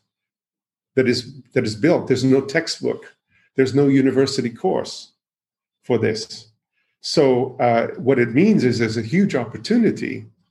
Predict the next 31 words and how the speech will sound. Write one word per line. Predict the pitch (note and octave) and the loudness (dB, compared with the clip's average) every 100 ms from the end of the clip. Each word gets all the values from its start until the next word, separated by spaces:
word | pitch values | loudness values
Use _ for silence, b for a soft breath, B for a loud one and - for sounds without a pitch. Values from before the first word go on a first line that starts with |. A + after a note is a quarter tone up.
| _ _ _ _ _ _ | _ _ _ _ _ _
for | - D3 B2 A#2 A2+ - | -2 2 4 4 2 0
people | E3+ E3 | -2 0
that | A#2+ C3 | 0 0
want | B2+ B2+ | 0 0
to | A#2 | 0
move | A#2+ D#3 D#3 | 2 2 2
in | B2 | 0
that | A2 A2 | 0 -2
direction. | A2 G#2+ - E3 A#3 - _ _ _ _ _ _ _ - | -4 -4 -4 -4 -4 -6 _ _ _ _ _ _ _ -2
And, | G#3+ C3+ B2+ A#2+ A#2 - - | 2 4 4 2 -2 -8 -4
uh, | A#2+ A2+ A2 | -2 -2 0
then | D3 E3 | 2 4
they | C#3 | 2
start | B2+ C3+ B2+ | 2 0 -2
to | - | -2
need | A#2 A#2 A#2 A2 - - | 0 2 0 -6 -12 -4
to | B2+ A2+ A2 A2 - | -2 0 -2 -6 -12
rebuild | A#2+ A#2+ E3 C#3 C#3+ A2+ A2+ G#2+ | -2 2 2 2 4 4 2 -2
this | G#2+ - | -6 -6
function. | G#2+ G#2+ A2 C3+ G#3+ A3 _ _ _ b b b b - | -6 -6 -4 -4 -4 -8 _ _ _ b b b b -2
And, | B2+ B2+ B2 A#2+ - - | 2 4 2 0 -4 -6
uh, | B2 A#2 A2+ | -2 0 0
then | G2+ G2+ C3+ D3 | -2 0 2 4
you | C3 | 0
start, | - C3 C3 C3+ | 0 0 2 0
you're | A#2 | 0
going | C3 A#2+ | 0 0
to | |
start | G#2+ - A#2 A#2 | -2 -2 -4 -4
to | |
see | G#2+ - D3+ A2+ A2+ A#2 | -6 0 2 2 0 -4